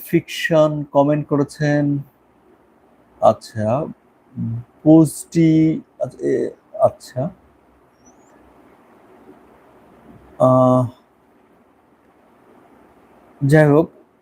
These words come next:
মিস্টার বাহাদুর কমেন্ট করেছেন। ইন্দ্রাণী সরকার কমেন্ট করেছেন, তিনি বলেছেন, "কপালে তো রাজ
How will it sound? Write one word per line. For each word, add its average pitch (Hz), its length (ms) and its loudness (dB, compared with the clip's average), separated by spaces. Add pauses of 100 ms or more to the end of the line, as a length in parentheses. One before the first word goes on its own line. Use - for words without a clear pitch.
মিস্টার 151 560 4 (280)
বাহাদুর 151 600 0
কমেন্ট 120 360 -2
করেছেন। 170 500 -8 (960)
ইন্দ্রাণী 160 440 4
সরকার 156 640 2
কমেন্ট 139 400 -4
করেছেন, 135 360 -8
তিনি 131 240 -6
বলেছেন, 127 460 -2
"কপালে 135 520 2
তো 139 600 0 (220)
রাজ 123 380 2